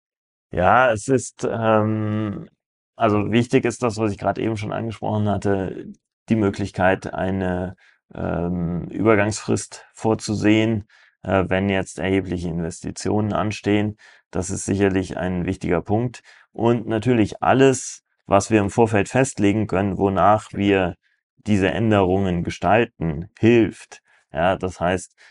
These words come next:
wenn wir die theoretische Möglichkeit, dass die Marke gelöscht wird, im Vertrag schon mal vorsehen, ähm, haben wir an der Stelle, ähm,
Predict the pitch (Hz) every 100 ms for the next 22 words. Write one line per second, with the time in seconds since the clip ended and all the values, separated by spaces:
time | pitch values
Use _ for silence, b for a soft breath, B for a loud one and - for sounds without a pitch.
0 | b - 87 101 104 104 95 101 107 98
1 | 98 98 98 101 98 95 95 - 82 80
2 | - 87 80 90 92 87 82 92 - 85
3 | 73 90 87 87 87 - 85 82 92 98
4 | 98 98 110 107 B B B B 69 95
5 | 95 92 - 98 98 98 92 92 92 101
6 | - 95 95 95 95 - b b b -
7 | 85 92 90 90 87